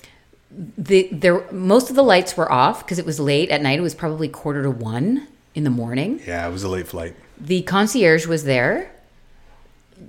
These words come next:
Speaker 1: The driver that brought me was there. The porter that was taking all my bags was there. And I'm like, "Here's these three men
Speaker 2: There's three dudes
Speaker 1: in the middle of the night that know I'm in a hotel room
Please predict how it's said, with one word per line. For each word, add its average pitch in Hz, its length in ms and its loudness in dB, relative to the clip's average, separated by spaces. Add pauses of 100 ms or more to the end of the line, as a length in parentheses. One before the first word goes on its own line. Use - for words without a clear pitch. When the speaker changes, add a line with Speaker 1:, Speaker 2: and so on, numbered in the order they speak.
(140)
Speaker 1:
The 151 440 4
driver 175 500 6
that 170 200 2
brought 165 260 4
me 147 140 0
was 139 220 -4
there. 123 340 -2
The 156 100 -6
porter 208 520 2
that 151 180 0
was 147 160 -2
taking 165 320 -6
all 139 60 0
my 135 120 2
bags 254 320 0
was 147 160 -6
there. 127 240 -2
And 165 160 -4
I'm 165 80 -2
like, 165 200 -4 (200)
"Here's 302 300 0
these 233 240 -4
three 226 320 0
men 196 380 2
Speaker 2:
There's 147 200 -2
three 190 320 0
dudes 95 440 -4
Speaker 1:
in 226 80 6
the 220 80 8
middle 220 240 6
of 285 100 2
the 302 60 0
night 196 340 2 (180)
that 226 200 2
know 202 500 4
I'm 226 160 4
in 196 140 4
a 208 60 2
hotel 190 380 0
room 160 280 -2